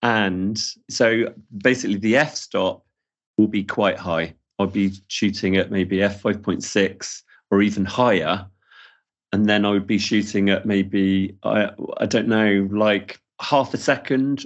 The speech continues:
or sometimes even a second. And so there would be some movement.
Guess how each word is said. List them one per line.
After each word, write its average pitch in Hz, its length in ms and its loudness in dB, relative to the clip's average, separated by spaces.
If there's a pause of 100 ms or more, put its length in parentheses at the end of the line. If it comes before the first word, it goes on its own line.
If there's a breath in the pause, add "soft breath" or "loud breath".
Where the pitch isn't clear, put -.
or 117 260 0
sometimes 127 560 0
even 104 280 0
a 101 40 0
second. 95 680 -2 (640 loud breath)
And 113 100 0
so 131 160 4
there 123 140 4
would 120 160 2
be 127 320 2 (500)
some 139 640 2
movement. 113 600 -2